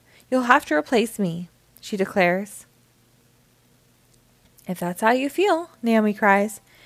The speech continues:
"you shouldn't be on my court either." When Naomi's quinceañera finally arrives,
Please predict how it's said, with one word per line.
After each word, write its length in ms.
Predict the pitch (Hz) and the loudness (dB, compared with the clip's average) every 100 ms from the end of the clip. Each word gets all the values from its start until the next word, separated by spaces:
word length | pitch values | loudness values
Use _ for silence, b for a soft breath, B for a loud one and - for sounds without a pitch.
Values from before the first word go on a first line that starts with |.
| b | b
"you 120 | 349 359 | 0 2
shouldn't 360 | - 214 196 | 4 2 2
be 120 | 196 | 2
on 180 | 190 202 | 4 4
my 140 | 214 214 | 2 2
court 320 | - 233 - | 2 2 2
either." 440 | 208 175 165 190 - _ _ _ _ _ _ _ _ _ _ _ _ _ _ _ _ _ _ _ _ _ _ _ _ _ _ _ _ _ _ _ _ _ _ _ _ _ _ _ _ _ _ _ _ _ | -2 -2 -6 -8 -16 _ _ _ _ _ _ _ _ _ _ _ _ _ _ _ _ _ _ _ _ _ _ _ _ _ _ _ _ _ _ _ _ _ _ _ _ _ _ _ _ _ _ _ _ _
When 160 | 214 208 | -2 0
Naomi's 500 | 196 190 233 311 - | 0 -2 -4 -8 -8
quinceañera 720 | 294 262 320 294 214 170 170 | -8 -4 -4 -2 -2 -2 -6
finally 560 | - 185 220 240 262 | -2 0 0 0 -2
arrives, 580 | 254 196 160 156 196 | 0 -2 -2 -6 -12